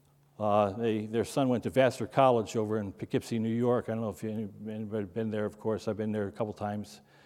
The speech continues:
And Vassar College, uh, says, "Oh, did you know who founded Vassar College?" Of course, it was Johnny Vassar. Johnny Vassar, of course, was, uh, di-, was born in eighteen, uh, thirteen, and he died in eighteen seventy-eight.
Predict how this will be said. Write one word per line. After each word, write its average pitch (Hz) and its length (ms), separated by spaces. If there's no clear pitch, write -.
And 110 460
Vassar 135 320
College, 139 460
uh, 117 100
says, 113 220
"Oh, 185 200
did 120 160
you 135 100
know 156 180
who 139 180
founded 139 400
Vassar 123 240
College?" 151 400
Of - 60
course, 120 180
it 120 60
was 90 100
Johnny 123 300
Vassar. 120 500
Johnny 135 280
Vassar, 131 480
of 104 100
course, 123 340
was, 110 220
uh, 104 240
di-, 117 320
was 107 240
born 135 260
in 120 120
eighteen, 117 500
uh, 101 380
thirteen, 131 760
and 117 160
he 110 60
died 131 300
in 117 100
eighteen 120 300
seventy-eight. 120 760